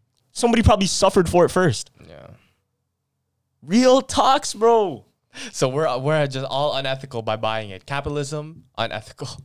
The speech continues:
Speaker 1: No, but the thing is that that's, that's what it already is,
Speaker 2: Mm.
Speaker 1: which sucks.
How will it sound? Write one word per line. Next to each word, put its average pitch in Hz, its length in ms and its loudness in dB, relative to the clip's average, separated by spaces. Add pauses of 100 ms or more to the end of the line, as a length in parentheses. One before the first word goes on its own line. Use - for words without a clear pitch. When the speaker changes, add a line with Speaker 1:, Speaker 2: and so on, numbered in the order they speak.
(200)
Speaker 1:
No, 196 280 0
but 165 220 0
the 147 100 0
thing 202 240 2
is 190 180 4
that 131 260 4
that's, 135 260 0
that's 131 260 2
what 147 160 4
it 139 120 4
already 117 560 4
is, 101 540 0
Speaker 2:
Mm. 98 300 -18
Speaker 1:
which 120 160 2
sucks. - 720 -2